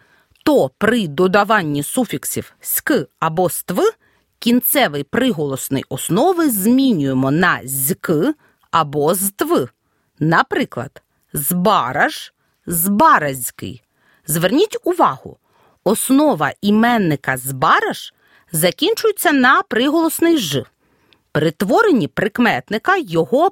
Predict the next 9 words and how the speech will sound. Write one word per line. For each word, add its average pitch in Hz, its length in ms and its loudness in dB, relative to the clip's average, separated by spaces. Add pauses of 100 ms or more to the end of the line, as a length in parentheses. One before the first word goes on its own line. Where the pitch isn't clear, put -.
прибираємо, 330 840 0 (400)
тобто 381 320 0
змінюємо 302 760 4
на 147 180 2
суфікс - 680 -2 (140)
"зьк". 233 400 -2 (680)
Збара 165 920 0 (540)
плюс 294 600 2 (180)
"зьк", - 460 -4